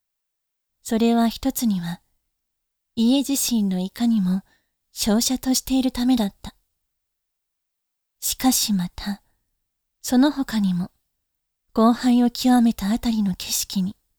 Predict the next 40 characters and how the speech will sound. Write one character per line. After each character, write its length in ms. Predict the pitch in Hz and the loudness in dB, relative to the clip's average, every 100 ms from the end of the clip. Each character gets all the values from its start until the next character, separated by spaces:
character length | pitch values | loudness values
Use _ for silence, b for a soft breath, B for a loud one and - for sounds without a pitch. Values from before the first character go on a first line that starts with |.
| _ _ _ _ b b b b b _ _ _ _ _ - | _ _ _ _ b b b b b _ _ _ _ _ 0
伸 160 | 208 | 2
び 160 | 214 240 | 2 0
放 260 | 254 269 247 | 2 2 2
題 220 | 214 202 | 0 0
伸 120 | 214 | 0
び 140 | 214 | -2
た 140 | 202 190 | -2 -2
庭 260 | 175 180 | -2 -2
芝 340 | 208 - 208 202 | -4 -4 -4 -2
や、 160 | 196 - _ _ _ _ _ _ _ _ _ | -4 -6 _ _ _ _ _ _ _ _ _
水 260 | 202 202 226 | 0 2 4
の 140 | 233 | 4
干 280 | 233 - 226 | 2 0 0
上 100 | 226 | 2
が 60 | 247 | 0
っ 100 | - | -2
た 160 | 208 | -6
古 300 | 196 - 202 | -6 -4 -2
池 340 | 226 - 220 220 | -2 -4 -4 -2
に、 180 | 226 - _ _ _ _ _ _ | -2 -6 _ _ _ _ _ _
風 160 | - 294 | -2 0
情 220 | 285 247 | 4 4
の 240 | 208 208 | 4 2
多 80 | 247 | 2
い 80 | 233 | 0
た 160 | - 220 | -2 0
め 140 | 240 | 2
も 140 | 240 | 2
な 160 | 240 247 | 2 2
い 100 | 214 | 0
わ 100 | 202 | 0
け 120 | - | -2
で 120 | 202 | -4
は 100 | 160 | -6
な 140 | 165 190 | -6 -10
か 140 | - | -12
っ 40 | - - | -18 -20
た。 140 | - _ _ _ _ _ _ _ _ _ _ _ _ _ _ | -20 _ _ _ _ _ _ _ _ _ _ _ _ _ _
「一 280 | - - 320 | -8 -2 -2
つ、 240 | - 202 | -2 -4